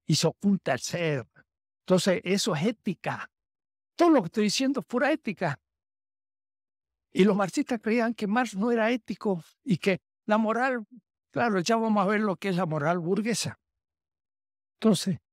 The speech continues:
el capital productivo, por su parte, es la parte esencial del capital. Y ese capital productivo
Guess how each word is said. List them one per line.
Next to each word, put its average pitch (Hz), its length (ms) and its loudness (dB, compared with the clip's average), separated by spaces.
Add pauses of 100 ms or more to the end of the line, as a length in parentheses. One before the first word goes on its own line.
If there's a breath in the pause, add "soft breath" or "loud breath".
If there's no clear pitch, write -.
(240)
el 190 200 2
capital 262 560 0
productivo, 185 720 -2
por 139 220 -2
su - 160 -8
parte, - 480 -4
es 214 160 2
la 226 120 2
parte 240 420 -2
esencial 147 760 -2
del 143 200 -8
capital. 139 520 -4 (840)
Y 175 120 6
ese 226 200 2
capital 214 560 -2
productivo 190 800 -2